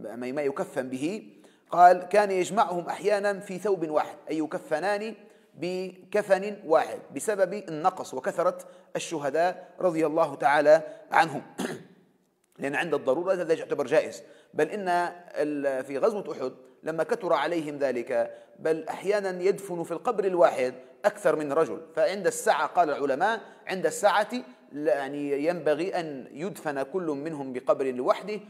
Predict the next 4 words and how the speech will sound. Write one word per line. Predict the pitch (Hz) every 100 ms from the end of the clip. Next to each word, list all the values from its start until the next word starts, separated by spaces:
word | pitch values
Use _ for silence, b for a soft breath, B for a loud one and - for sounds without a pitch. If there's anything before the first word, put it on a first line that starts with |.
| B -
وأن | 135 151 147 139 - - 165 165 123
يكفن | 113 135 196 190 165 160 156
بثوب | 143 180 175 151 151
خاص. | - 170 127 -